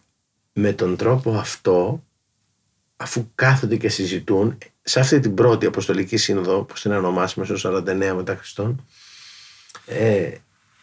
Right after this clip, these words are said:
αφού κάθονται και συζητούν, τελικά υπερισχύει η άποψη του Παύλου και βγαίνουν στο τέλος, μετά τη Σύνοδο,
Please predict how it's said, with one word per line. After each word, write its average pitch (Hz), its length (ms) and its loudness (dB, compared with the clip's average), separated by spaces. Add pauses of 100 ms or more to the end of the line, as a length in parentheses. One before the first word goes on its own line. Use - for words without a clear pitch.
(260)
αφού - 260 -2
κάθονται 139 340 2
και 139 100 4
συζητούν, 110 760 4 (760)
τελικά 107 400 4
υπερισχύει 104 840 2 (800)
η 95 500 4
άποψη 92 420 -2
του - 140 -12
Παύλου 90 680 0 (260)
και 104 180 2
βγαίνουν 139 540 4 (460)
στο - 300 -2
τέλος, 101 640 2
μετά 95 280 0
τη 104 100 -4
Σύνοδο, 104 680 2